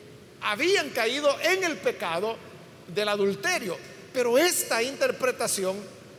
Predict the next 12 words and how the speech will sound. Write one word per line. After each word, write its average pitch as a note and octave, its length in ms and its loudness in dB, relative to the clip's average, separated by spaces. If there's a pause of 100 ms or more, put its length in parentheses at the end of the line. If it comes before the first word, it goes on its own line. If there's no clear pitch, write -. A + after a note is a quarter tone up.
(640)
no A#3+ 400 2
hace C4+ 240 2
mucha C4+ 300 -2
justicia, A3+ 640 0
porque F#3+ 580 -2 (380)
cuando F#3+ 260 0
uno E4+ 240 2
sigue D#4 280 0
leyendo C4 420 2
el A#3+ 60 2
versículo B3+ 580 0
cuatro, F3 480 -6